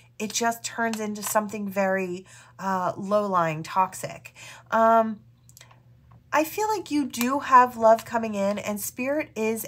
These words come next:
asking you to make sure you're doing the healing work for yourself, so that way you're drawing in, uh, higher level vibrational people, um, more people who are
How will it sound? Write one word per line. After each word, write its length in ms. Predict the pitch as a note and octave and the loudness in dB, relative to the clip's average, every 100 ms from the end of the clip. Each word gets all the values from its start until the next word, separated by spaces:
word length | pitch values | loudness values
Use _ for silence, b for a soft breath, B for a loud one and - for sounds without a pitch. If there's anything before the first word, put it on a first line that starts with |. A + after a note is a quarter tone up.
| - | 0
asking 420 | G3 G#3 - A#3 | 2 2 -4 -8
you 320 | A#3 A#3+ A#3+ | -2 0 0
to 160 | A#3+ - | -4 -8
make 200 | G#3+ A#3+ | -6 -4
sure 180 | - E4 | -2 -2
you're 140 | D4 | -2
doing 260 | A3 G#3+ G#3+ | -4 -4 -6
the 80 | G3 | -8
healing 380 | - F#3+ G#3+ | -4 -4 -2
work 180 | G#3+ G3+ | -4 -4
for 160 | G#3 G3+ | -6 -12
yourself, 600 | F3+ E3+ - F#3 A#3 C4+ B B B B | -10 -6 0 6 6 4 B B B B
so 140 | - | -2
that 220 | A#3 A3+ | 4 4
way 280 | A3+ A#3 A3+ B B | 4 -2 -4 B B
you're 300 | - G3 A#3 | -10 -6 -4
drawing 680 | B3 G#3+ G3+ F#3+ F3+ A3+ A#3+ A3 | -4 -6 -2 0 2 0 -2 -6
in, 400 | F#3+ F#3+ G3 A3+ - - - | -4 -2 -2 -4 -8 -8 0
uh, 320 | G3+ G3 - | 2 2 0
higher 640 | - - G#3 G#3+ G#3+ A3 | -6 0 2 2 0 -2
level 380 | - G3+ G3 G#3 | -2 -2 -2 -4
vibrational 640 | G3 F#3+ F#3 F#3 G3 G3+ F3 | -2 -2 0 -4 -2 -4 -6
people, 520 | - F#3+ C4 D#4+ E4 B B B | -10 0 4 6 4 B B B
um, 340 | A#3+ B3 B3 A#3+ B B | -2 2 2 0 B B
more 560 | A#3 A#3+ C#4 D#4+ D#4+ D#4+ | -4 0 2 2 0 -4
people 320 | - C4+ B3+ A#3+ | -10 -4 -2 -2
who 160 | A#3 | 0
are 260 | A3+ G#3 | 0 0